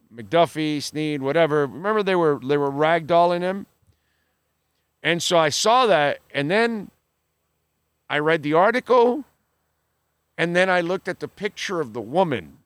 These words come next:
And first of all, Tyreek, why are you inviting her over there?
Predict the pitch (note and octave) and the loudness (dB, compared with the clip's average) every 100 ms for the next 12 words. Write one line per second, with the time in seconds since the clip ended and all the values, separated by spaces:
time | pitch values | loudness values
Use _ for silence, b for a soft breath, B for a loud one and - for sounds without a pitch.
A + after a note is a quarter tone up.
0 | _ _ _ _ _ _ _ _ _ _ | _ _ _ _ _ _ _ _ _ _
1 | _ _ _ _ _ _ _ D#3+ E3+ - | _ _ _ _ _ _ _ -4 -2 2
2 | D#4+ D4 A#3+ F3+ F3 D#3+ D#3+ C#3+ D3+ _ | 2 2 0 2 4 4 4 0 -8 _
3 | _ _ _ _ _ - C#3+ F#3+ G3+ F#3+ | _ _ _ _ _ -4 0 0 2 2
4 | A3+ A#3 G3 D3+ D#3 C#3 B2+ A#2+ B2 A#2+ | 2 2 -2 2 0 0 -2 -2 2 2
5 | G#2 G2 F#2 E2 - | 2 -4 -8 -10 -14